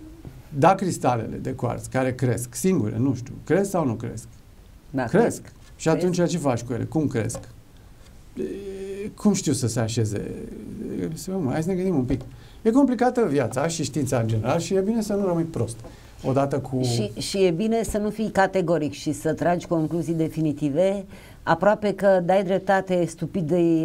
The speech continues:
Speaker 2: uh, ziceri, uh, niciodată să nu spui niciodată, căci nu se știe.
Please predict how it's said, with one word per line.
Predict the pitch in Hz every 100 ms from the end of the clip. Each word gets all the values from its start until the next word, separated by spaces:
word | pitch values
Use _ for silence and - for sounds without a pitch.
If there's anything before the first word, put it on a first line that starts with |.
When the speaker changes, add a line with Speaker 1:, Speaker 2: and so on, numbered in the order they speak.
| 156
Speaker 2:
uh, | 151 151 139 135 135
ziceri, | 127 185 185 190 180
uh, | 175 165 160 156 147
niciodată | 147 160 165 160 165 165
să | 151 151
nu | 151
spui | 151 156
niciodată, | 139 135 139 131 127 120
căci | 147 202 190 -
nu | 175 143
se | 123
știe. | 123 - 110